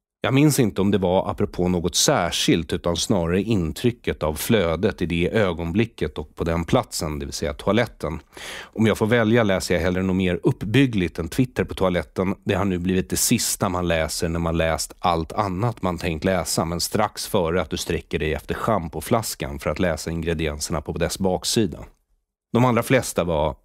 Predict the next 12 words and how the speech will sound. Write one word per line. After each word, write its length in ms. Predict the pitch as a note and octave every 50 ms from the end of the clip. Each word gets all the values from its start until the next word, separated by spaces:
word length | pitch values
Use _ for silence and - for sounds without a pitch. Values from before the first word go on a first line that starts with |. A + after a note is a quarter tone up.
| _ -
oerhört 520 | D3+ B2 G#2+ G#2 A2 G#2+ A#2+ G#2 - -
vänliga 400 | A#2+ A#2 G2+ F2+ G2 A#2 C3 A#2
mot 260 | F#2 E2+ D#2 C2+ -
mig 180 | - D#2+ D#2+ E2
för 400 | - - - E2+ D#2+ D2+ D2 - _ _ _ -
de 220 | F#2+ F#2+ F2+ F2
inspirerande 800 | F2 F2 E2+ - - - E2+ E2 E2 D#2+ D#2+ D#2+ E2 E2+ E2+ F2
rader 320 | F#2+ F#2+ F2+ E2+ D#2+ F2
jag 100 | F2 D#2+
hade 140 | F2 F#2+ G2
skrivit, 640 | - - - C3+ C3 A#2 A2 A#2+ C3+ B2 - - -
men 220 | A2+ A#2 A2+ A2